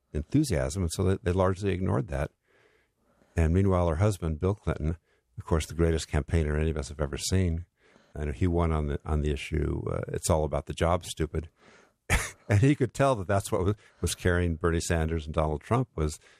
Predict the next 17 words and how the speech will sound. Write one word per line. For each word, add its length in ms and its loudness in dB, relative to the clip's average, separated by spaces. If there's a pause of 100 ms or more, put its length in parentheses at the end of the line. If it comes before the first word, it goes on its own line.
(220)
the 80 2
enthusiasm 800 2
and 100 0
the 60 -2
fears 500 0
and 80 -2
the 60 0
worries 400 0
of 100 -20
people 280 -6
about 320 -2
the 100 -4
economy 500 0
and 140 -6
their 80 -6
jobs. 560 -2 (760)
And 420 0